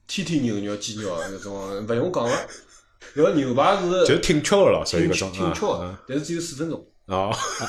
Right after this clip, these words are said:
Speaker 3: 四分钟吃饭。
Speaker 1: 四分钟。
Speaker 3: 啊。
Speaker 1: 而且有一趟我碰到一件非常刮三个事体，有一趟我四分钟吃好，没，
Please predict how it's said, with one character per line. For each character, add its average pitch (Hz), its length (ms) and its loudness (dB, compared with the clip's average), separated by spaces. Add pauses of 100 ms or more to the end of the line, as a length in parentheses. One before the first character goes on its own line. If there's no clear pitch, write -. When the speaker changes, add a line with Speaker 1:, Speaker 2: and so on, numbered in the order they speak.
Speaker 3:
四 - 220 0
分 165 180 2
钟 160 100 4
吃 117 160 2
饭。 98 60 2
Speaker 1:
四 95 60 0
分 82 80 -2
钟。 - 320 -12
Speaker 3:
啊。 92 200 -12 (380)
Speaker 1:
而 135 140 4
且 214 180 2
有 165 140 4
一 - 20 2
趟 226 240 0
我 151 300 -4
碰 147 200 -2
到 139 60 0
一 156 60 -2
件 175 140 -4
非 254 180 -4
常 208 180 2
刮 175 140 2
三 190 180 0
个 180 80 2
事 117 160 -8
体， - 180 -14 (680)
有 151 100 0
一 208 40 4
趟 226 160 6
我 220 60 4
四 - 160 0
分 214 160 2
钟 226 100 2
吃 220 140 -2
好， 220 220 4
没， 160 120 4